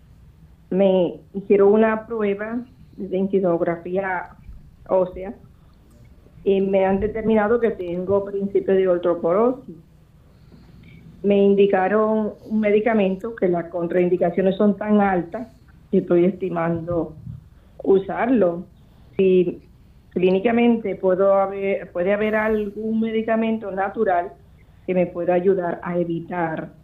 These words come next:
o reducir, eh, los problemas de, de mis huesos.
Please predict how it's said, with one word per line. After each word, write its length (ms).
o 260
reducir, 720
eh, 140
los 260
problemas 800
de, 240
de 160
mis 200
huesos. 420